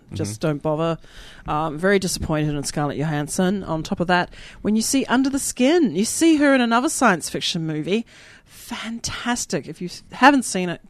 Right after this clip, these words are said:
Speaker 1: go, please see it. Under the Skin.
Speaker 2: Fantastic film.
Speaker 1: It's the strangest, most wonderful, scary sci-fi horror there is. Actually, I put the horror before the sci-fi, as it always should be. Um,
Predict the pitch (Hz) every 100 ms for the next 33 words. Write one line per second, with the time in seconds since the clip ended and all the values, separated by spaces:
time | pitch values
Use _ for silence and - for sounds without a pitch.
0 | - 180 170 165 - - 202 208 202 -
1 | 139 135 165 208 175 - - 135 131 95
2 | - 104 - 82 - 175 170 - 180 -
3 | - - - 185 185 196 190 196 185 -
4 | 170 156 151 175 156 160 170 165 - 165
5 | 151 156 151 156 _ _ _ - 151 143
6 | 143 135 139 147 135 135 135 117 107 -
7 | - - - - - - 170 185 175 -
8 | 143 151 123 127 143 101 - 95 107 104
9 | 64 60 - - - - 55 - 247 233
10 | _ - - - 370 415 _ _ - -
11 | - - 220 233 220